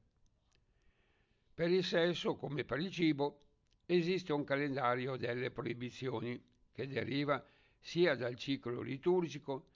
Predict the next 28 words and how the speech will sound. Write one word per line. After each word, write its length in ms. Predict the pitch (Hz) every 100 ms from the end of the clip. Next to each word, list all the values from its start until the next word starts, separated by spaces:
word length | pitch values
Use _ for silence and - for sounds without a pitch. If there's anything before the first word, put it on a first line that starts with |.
| _ _ -
sia 240 | - 196
da 140 | 170 165
una 240 | 165 160
serie 420 | - 151 143 156
di 120 | 123
circostanze 880 | 107 131 113 147 - 135 135 - 123
personali, 760 | - 120 - 113 95 - - - _ - _ _
come 280 | 120 107
il 80 | 101
ciclo 500 | - 110 107 - 110
mestruale, 800 | 98 107 - 135 139 139 147 - - _ _
la 100 | -
gravidanza, 920 | 90 98 - 131 143 143 139 - 113
l'allattamento. 920 | - - - - 131 131 131 127 - - _ _ _ _ _ _ _ _
E 80 | 147
la 140 | 165 175
coppia 380 | 185 190 175 147
in 100 | 143
tutto 340 | 175 180 127
avrà 420 | 123 135 143 - _ _ _ _
poco 380 | 165 175 175 135
più 240 | 175 170
di 160 | 120 131
cinquanta 640 | - 131 120 156 151 127
giorni 380 | 123 151 143 123
all'anno 520 | 156 151 110 127 156
per 200 | - 131
amarsi. 520 | 135 139 - - 104